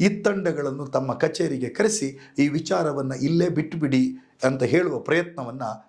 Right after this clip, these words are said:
ಬ-, ನಮ್ಮ ವಿಧಾನ ಪರಿಷತ್ತಿನ ಸಭಾಪತಿಗಳು ಮಾಡಬೇಕಿತ್ತು ಅನ್ನುವಂಥದ್ದು ಎಲ್ಲ ಆಡಳಿತದ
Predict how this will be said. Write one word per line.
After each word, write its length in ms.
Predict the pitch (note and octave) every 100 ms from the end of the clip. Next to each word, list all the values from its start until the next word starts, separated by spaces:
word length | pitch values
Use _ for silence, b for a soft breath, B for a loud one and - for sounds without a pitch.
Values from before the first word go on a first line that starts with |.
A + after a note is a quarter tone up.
| _ _ _ - -
ಬ-, 320 | - A2 A#2+ A#2
ನಮ್ಮ 160 | A#2
ವಿಧಾನ 300 | A2+ A#2+ D#3
ಪರಿಷತ್ತಿನ 500 | C3+ A#2+ - G#2+ A2+
ಸಭಾಪತಿಗಳು 680 | G#2+ C3 D3 C#3+ B2+ A#2 A2
ಮಾಡಬೇಕಿತ್ತು 640 | G#2 C3+ F3 G3+ E3 E3 B2
ಅನ್ನುವಂಥದ್ದು 600 | A#2 G#2+ G#2+ - A2+ - B B -
ಎಲ್ಲ 480 | A2+ B2+ F3+ G#3 A3+ A3 G#3+
ಆಡಳಿತದ 720 | A2 C3+ D3+ E3 D#3+ D#3+ D#3